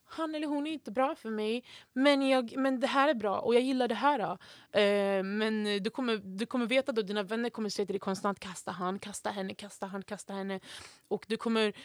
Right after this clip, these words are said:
bara gång på gång hamna i den situationen där du ska kasta personen och sen så säger personen någonting eller det finns någonting som håller dig kvar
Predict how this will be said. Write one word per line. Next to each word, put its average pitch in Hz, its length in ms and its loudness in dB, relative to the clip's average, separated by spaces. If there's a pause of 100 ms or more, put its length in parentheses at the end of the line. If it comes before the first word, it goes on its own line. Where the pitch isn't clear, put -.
(140)
bara 196 280 0
gång 254 240 4
på 247 100 -4
gång 214 180 2
hamna 208 340 -2
i 196 40 -2
den 190 120 -2
situationen 233 640 -4 (220)
där 190 140 0
du 180 100 -2
ska - 140 -10
kasta 190 320 -4
personen 208 580 -4
och - 220 -12
sen 202 140 -4
så 220 120 -6
säger 240 200 2
personen 214 520 -2
någonting 220 340 -2
eller 196 120 -2
det 190 120 -2
finns 196 160 -6
någonting 220 300 -6
som 208 180 -4
håller 214 200 0
dig 185 140 -6
kvar 220 300 -2